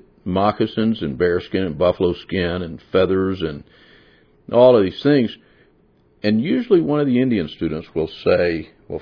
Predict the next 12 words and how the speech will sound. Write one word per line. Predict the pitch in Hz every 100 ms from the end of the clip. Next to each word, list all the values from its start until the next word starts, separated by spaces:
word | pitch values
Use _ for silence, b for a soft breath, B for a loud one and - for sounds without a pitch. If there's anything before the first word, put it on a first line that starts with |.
| -
finally, | 131 170 165 156 143 135 -
you | 131
know, | 127 113
as | 101
I'm | 107 107 104 - -
one | 95 117
by | 110 101
one | 98 113 101 90 87 _ _ _ _
shooting | - 117 101
down | 104 95
these | 87
answers, | 101 123 120 95